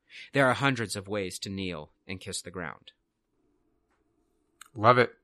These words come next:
Speaker 2: I'll take us home. You can find us online at revolution and ideology dot com. If you really are enjoying what we're doing, you can help us out and throw us a few of your hard-earned dollars,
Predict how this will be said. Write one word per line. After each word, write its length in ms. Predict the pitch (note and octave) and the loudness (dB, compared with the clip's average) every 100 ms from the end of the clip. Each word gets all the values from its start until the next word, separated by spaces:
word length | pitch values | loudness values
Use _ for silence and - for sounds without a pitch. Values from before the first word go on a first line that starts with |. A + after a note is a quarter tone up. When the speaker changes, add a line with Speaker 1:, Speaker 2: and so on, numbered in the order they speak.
| _ _ - | _ _ 0
Speaker 2:
I'll 100 | A#2 | 2
take 180 | B2+ | 2
us 100 | B2 | 2
home. 240 | C#3+ C#3+ C3 | 6 6 4
You 80 | A#2 | 2
can 100 | A#2+ | 4
find 220 | C#3 C3+ | 6 6
us 120 | B2+ | 4
online 340 | C3 B2 B2 | 4 6 4
at 80 | A#2 | 4
revolution 520 | G#2+ A#2 A2+ A#2 - A#2+ | 4 4 4 0 0 0
and 80 | |
ideology 560 | A2+ A2+ A2+ A2 A2+ G#2+ | 2 2 4 4 4 2
dot 200 | G#2+ G#2 | 2 2
com. 360 | - B2 B2 B2 | 6 6 6 4
If 120 | G#2 | -2
you 100 | A2+ | 2
really 240 | C3 C3+ B2+ | 6 8 10
are 100 | A#2 | 8
enjoying 380 | G#2 A#2+ A#2 A#2 | 6 4 4 2
what 120 | A2 | 2
we're 120 | A2 | 0
doing, 380 | G#2+ A#2 A#2 A2+ _ - - _ _ | 2 2 2 -2 _ -20 -20 _ _
you 160 | - A#2+ | -2 0
can 340 | B2+ B2 A#2+ | 0 0 2
help 160 | A#2 B2 | 2 2
us 120 | A#2 | 6
out 140 | A#2+ A#2+ | 6 6
and 120 | A2+ | 4
throw 180 | B2+ A#2+ | 2 2
us 100 | A2 | 2
a 60 | |
few 180 | A2 A#2+ | -2 -2
of 60 | A2+ | 0
your 100 | A2 | 0
hard-earned 640 | G2+ A#2 A2+ A2+ A#2 A2+ G#2+ | 4 4 4 2 0 0 2
dollars, 560 | A2 G#2+ A2+ A2+ - | 4 4 4 2 -2